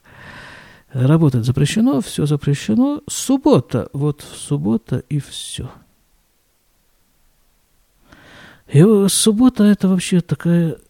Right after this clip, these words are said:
вот не изюминка даже, а вершина всей недели. У меня есть такая знакомая, пожилая,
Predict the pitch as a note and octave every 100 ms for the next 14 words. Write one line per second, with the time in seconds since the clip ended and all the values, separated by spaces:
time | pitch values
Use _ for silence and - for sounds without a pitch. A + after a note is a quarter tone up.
0 | _ - C3+ D3+ - - C#3+ C3+ D3 D3
1 | C3+ _ E3 D3+ C3 C#3+ A#3+ C4 A3 -
2 | D3 C#3 C3 C3 B2 - - - - -
3 | B2+ C#3+ D#3 - _ _ - C3 G#3+ -
4 | - D#4 C4 C#3+ - - - G#3 A#3+ A3+
5 | F3+ A#2+ A2 - _ _ _ _ - C#3
6 | F3 D#3 D3 C#3+ A#2+ B2+ D#3+ C4 C4+ D3+
7 | D3 - - - - - _ _ _ _
8 | _ _ _ _ - - C3+ C#3+ C#3+ C3
9 | A#2 A#2 C#3 F3